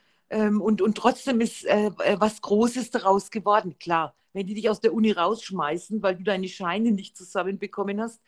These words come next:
dann, äh, ist es natürlich ein Problem. Aber ich, ich, ich denke, man, äh, darf nicht so eine große Erwartungshaltung an sich, äh, selbst haben, sondern muss sagen, okay, Scheitern gehört doch irgendwie auch zum Leben.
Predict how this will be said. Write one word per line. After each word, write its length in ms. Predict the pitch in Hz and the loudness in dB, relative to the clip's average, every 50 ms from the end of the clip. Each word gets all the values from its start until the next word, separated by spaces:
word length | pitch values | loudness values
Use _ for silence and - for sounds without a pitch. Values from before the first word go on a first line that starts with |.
| _ - - - - - _ _ - | _ -20 -20 -20 -20 -20 _ _ 0
dann, 320 | 196 196 202 202 208 208 | 0 2 2 2 2 2
äh, 220 | 143 165 208 208 170 | 0 0 2 0 0
ist 140 | 180 - 185 | -2 -4 -8
es 100 | - - | -2 -2
natürlich 460 | 214 208 - 214 214 214 208 - - | -2 -2 0 -2 -2 -2 -2 -2 -4
ein 80 | 208 | -6
Problem. 560 | - - 190 180 - 196 214 226 233 240 226 - | -6 -6 -10 -8 0 4 6 8 8 8 8 8
Aber 420 | - 156 156 196 190 190 190 185 _ _ _ _ _ _ | 6 6 6 6 6 4 4 0 _ _ _ _ _ _
ich, 240 | - - - - - - | -12 -12 -12 -14 -12 -10
ich, 180 | - - - - | -10 -8 -6 -6
ich 120 | 208 - | 0 4
denke, 240 | - 202 208 208 214 | 4 6 6 8 8
man, 280 | 214 202 196 202 202 | 8 8 6 6 4
äh, 260 | 190 131 196 196 196 185 | 4 4 4 4 2 2
darf 320 | - 190 175 180 - - | 4 4 4 4 2 0
nicht 260 | 208 220 214 190 - | 2 2 2 0 -2
so 120 | - 226 226 | -2 0 2
eine 120 | 208 208 | 2 0
große 360 | 208 - 202 220 214 214 240 | 0 2 2 0 2 2 2
Erwartungshaltung 1080 | - 277 285 - 175 180 - 220 233 233 220 220 - 202 196 190 196 190 220 220 214 | 2 2 2 0 -2 -2 -2 0 0 0 0 -2 -4 -4 -2 -2 -2 -2 -2 -2 -2
an 180 | - 160 190 190 | -2 -4 -6 -6
sich, 360 | - - 202 - - - - - | -8 -12 -14 -14 -16 -20 -10 -6
äh, 140 | - 185 185 | -4 -4 -4
selbst 460 | 180 - 233 233 311 320 - - - | -4 -4 -4 -4 -4 -6 -8 -8 -4
haben, 400 | 240 214 196 185 - 185 180 - - - - - - _ | 0 0 0 0 -2 -4 -8 -8 -10 -16 -20 -20 -2 _
sondern 220 | 226 233 226 226 | 4 6 6 8
muss 160 | 233 233 233 | 6 4 4
sagen, 180 | - 240 220 202 | 2 0 0 2
okay, 400 | 226 220 - - 311 302 254 - - - - | 0 0 -2 -4 -4 -4 -6 -8 -14 -18 -16
Scheitern 640 | - - 214 180 175 185 214 - 294 302 269 240 - - - - _ - | -10 -6 0 2 2 2 2 2 0 0 0 -2 -8 -14 -20 -20 _ -2
gehört 300 | 220 220 233 208 202 220 | 2 4 4 4 4 2
doch 100 | 220 - | -2 -2
irgendwie 520 | - 175 196 180 247 285 220 208 247 - | 0 0 0 0 0 -2 -2 0 0 2
auch 220 | - 175 190 - | 2 2 0 -2
zum 260 | - - - 202 185 180 | -6 -6 -4 -2 -2 0
Leben. 500 | 170 185 214 254 262 - 214 185 170 | 0 0 -2 -2 -2 -4 -4 -4 -6